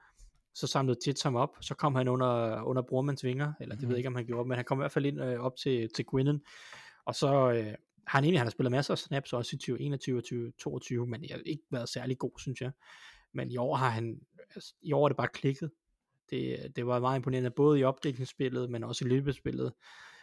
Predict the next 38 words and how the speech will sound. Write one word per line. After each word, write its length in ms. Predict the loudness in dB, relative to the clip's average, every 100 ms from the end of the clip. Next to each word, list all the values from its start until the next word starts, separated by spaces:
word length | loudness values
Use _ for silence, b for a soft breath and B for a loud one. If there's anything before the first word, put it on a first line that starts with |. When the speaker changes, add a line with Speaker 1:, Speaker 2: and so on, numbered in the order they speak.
| B _ -12
Speaker 1:
Øhm, 140 | -12 -12 -20 _ _ _ -12
sådan, 340 | -2 -2 -2
øh, 180 | -10 -10 -12 -12 -20 -20 _ 0
reelt 180 | 2 4
set 220 | 2 0
en 140 | 0
ret 140 | -2 0
komplet 360 | -2 2 2 2
linebacker, 480 | 0 -2 -2 -2
der, 180 | -2 -6 -8 _ _ _ _ _ _ -6
der 60 |
er 180 | -6 -4
en 180 | -4 0
af 100 | 0
grundene 300 | 2 2 2
til, 240 | 2 0
at 140 | 0 0
Jets 160 | -4
forsvaret 640 | -4 -6 -4 -6 -6 -8 -10
er, 80 | -12 -10
er 100 | -8
så 140 | -6
stærkt, 440 | -6 -8 -10 -10
som 140 | -10 -10
det 120 | -10
er. 120 | -10 -12 B B B B B B B B _ _ _ _ -12
Så, 160 | -4 -4
øh. 840 | -4 -10 -16 _ _ _ _ -8 0
Speaker 2:
Det 100 | 2
har 200 | 2 0 -4
generelt 340 | -4 -4 -2
også 160 | -4 -2
været 340 | -4 -4 -6
en, 120 | -6 -6
altså 160 | -6
den 160 | -6 -6
gruppe 260 | -4 0
af 60 | 0